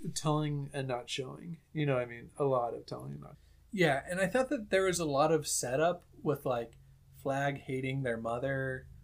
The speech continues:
Speaker 2: for, like, really not a lot of reason that we could see besides the fact that she was kind of getting in the way of her influence over King Roland.
Speaker 1: She was a strong, independent woman, and Flag does not like that.
Speaker 2: Yeah,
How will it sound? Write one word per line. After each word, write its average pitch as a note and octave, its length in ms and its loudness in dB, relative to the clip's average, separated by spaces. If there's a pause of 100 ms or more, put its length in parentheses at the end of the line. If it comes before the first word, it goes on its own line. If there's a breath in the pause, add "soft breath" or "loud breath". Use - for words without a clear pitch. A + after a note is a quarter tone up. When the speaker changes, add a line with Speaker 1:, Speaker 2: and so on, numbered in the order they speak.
(120)
Speaker 2:
for, D#3 160 0
like, D#3 180 2 (640)
really B3 400 -2 (640)
not D3 280 2
a D3 40 6
lot C#3 220 8
of - 60 -10
reason C3 260 -6
that A#2+ 100 -4
we A#2+ 100 -6
could C3+ 140 -4
see C3 220 -2
besides B2 500 -4
the B2 140 -8
fact B2 220 -4
that A2+ 120 -6
she B2 120 -6
was B2 160 -4
kind B2+ 160 -6
of A#2+ 80 -12
getting B2 180 -8
in A#2+ 80 -10
the A#2 80 -10
way A#2+ 200 -4
of A#2 100 -10
her A#2 120 -4
influence C3+ 480 -6
over A#2 380 -6
King A#2+ 180 -10
Roland. C#3 460 -6
Speaker 1:
She - 220 -2
was D#3 160 4
a C#3+ 60 0
strong, C#3 360 0
independent C3 580 -4
woman, C#3 440 -6 (120)
and B2+ 220 -10 (180)
Flag B2 360 -2
does A#2+ 140 -4
not A#2+ 180 -10
like B2+ 180 -4 (160)
that. E3 280 -4 (440)
Speaker 2:
Yeah, C3+ 380 0